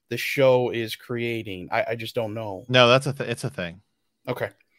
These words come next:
Speaker 1: Um, is it something that's hinted on in the books and I just completely missed it or, or forgotten
Speaker 2: No,
Speaker 1: about it? Or
Speaker 2: there,
Speaker 1: is it
Speaker 2: where we're at, I, I forget which book it was, but there is one moment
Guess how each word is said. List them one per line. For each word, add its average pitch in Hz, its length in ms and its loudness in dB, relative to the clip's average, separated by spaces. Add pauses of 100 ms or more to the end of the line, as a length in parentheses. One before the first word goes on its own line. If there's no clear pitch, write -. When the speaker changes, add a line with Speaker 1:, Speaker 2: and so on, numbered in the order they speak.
(360)
Speaker 1:
Um, 127 180 2
is 147 140 0
it 143 100 -6
something 165 160 4
that's 135 180 0
hinted 143 280 2
on 143 180 2
in 135 140 0
the 131 60 -2
books 131 320 0
and 120 100 -2
I 120 60 -2
just 117 200 -8
completely 123 480 -6
missed 120 300 -4
it 120 160 -2
or, 110 220 -4
or 110 280 -4
forgotten 117 400 0
Speaker 2:
No, 175 360 10
Speaker 1:
about 120 120 0
it? - 20 -6
Or 113 120 -2
Speaker 2:
there, 170 220 8
Speaker 1:
is 113 200 -10
it 151 100 -6
Speaker 2:
where 165 240 6
we're 190 300 4
at, 135 300 6
I, 135 200 2 (140)
I 120 80 -4
forget 185 240 -8
which 165 180 -8
book 127 240 -2
it - 100 -10
was, 104 200 -6
but 110 160 -8
there 120 220 -6
is 156 260 -8
one 127 400 -8
moment 110 480 -8